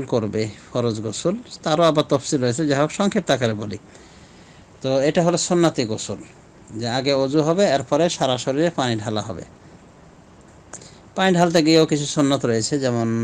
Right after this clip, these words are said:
এ, মাথায় পানি ঢালবে, মাথায় পানি ঢেলে যখন দেখবে যে একেবারে জ্বর সহ ভিজে গিয়েছে,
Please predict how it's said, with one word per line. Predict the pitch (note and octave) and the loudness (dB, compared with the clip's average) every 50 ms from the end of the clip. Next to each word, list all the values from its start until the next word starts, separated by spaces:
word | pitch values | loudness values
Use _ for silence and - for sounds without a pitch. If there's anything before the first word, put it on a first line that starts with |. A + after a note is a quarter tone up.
| A2+ A2+ A2+ A2 A2+ - - - - - - - - - - - - - - - - - - - - - - C3+ | -2 -2 -4 -4 -6 -10 -16 -20 -20 -20 -20 -20 -20 -20 -20 -20 -20 -20 -20 -20 -20 -20 -20 -20 -20 -14 -8 -4
এ, | A#2+ A#2 A#2 A#2 B2 | -4 -2 -2 -2 -2
মাথায় | B2+ B2+ - - C3+ B2 B2 | -2 -2 -2 -2 -2 0 0
পানি | B2+ A#2+ A#2+ A2+ G#2+ G#2+ | 0 0 0 -2 -2 -2
ঢালবে, | A#2 A#2 A2 G#2 A#2 C3 C#3+ D3 - - - - - - - - - - - - - - - - - - - - - - - - - - - - - - - - - - - - - - - - - - - - - - - - - - - - - - - - - - - - | -2 -4 -2 -2 -2 -4 -4 -6 -16 -20 -20 -20 -20 -20 -20 -20 -20 -20 -20 -20 -20 -20 -20 -20 -20 -20 -20 -20 -20 -20 -20 -20 -20 -20 -20 -20 -20 -20 -20 -20 -20 -20 -20 -20 -20 -20 -20 -20 -20 -20 -20 -20 -20 -20 -20 -20 -20 -20 -20 -20 -20 -20 -20 -20 -20 -20 -14 -10
মাথায় | A#2 A2 - C3+ B2 A#2 | -10 -6 -4 -4 -4 -2
পানি | B2+ B2 A#2+ A2 | -2 -2 -2 0
ঢেলে | A#2 A#2+ A#2+ A2 | 0 0 0 -2
যখন | A#2 A2+ A#2+ A#2 A2 A#2 | -2 -2 -2 -2 -2 -2
দেখবে | A#2+ A2 A2+ B2+ B2 A#2 | -2 -2 -2 -4 -4 -2
যে | B2+ A2+ | -2 -2
একেবারে | A#2 - B2+ A2+ A#2 A2 G#2+ F#2+ - | -2 -2 -2 -4 -2 -4 -4 -4 -2
জ্বর | C3+ C3+ C#3+ C#3+ - - | 2 2 2 0 0 -4
সহ | - C#3+ C3 A#2 G#2+ | -2 -2 -2 -2 -2
ভিজে | B2 C3 B2+ B2 A2+ G#2+ | -4 -2 0 0 0 0
গিয়েছে, | G#2 G#2 G2+ - - | -2 -4 -4 -2 -4